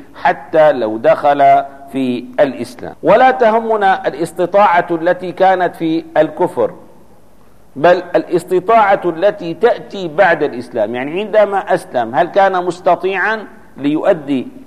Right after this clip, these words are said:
الحج إلى بيت الله الحرام؟ هذا ما يهمنا. إذن الإسلام هذا هو الشيء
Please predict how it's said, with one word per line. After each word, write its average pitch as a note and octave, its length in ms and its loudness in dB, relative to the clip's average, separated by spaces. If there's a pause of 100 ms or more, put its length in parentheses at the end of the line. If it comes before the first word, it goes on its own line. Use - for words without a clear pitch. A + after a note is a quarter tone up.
(440)
الحج D#3+ 440 0
إلى E3 340 2
بيت F#3 280 -2
الله E3+ 380 0
الحرام؟ F3 480 0 (200)
هذا D#3 340 4
ما D3 180 0
يهمنا. A2+ 680 -2 (640)
إذن F3 320 2 (120)
الإسلام C3 640 0
هذا E3 400 4
هو D3 220 -4
الشيء C#3+ 640 -4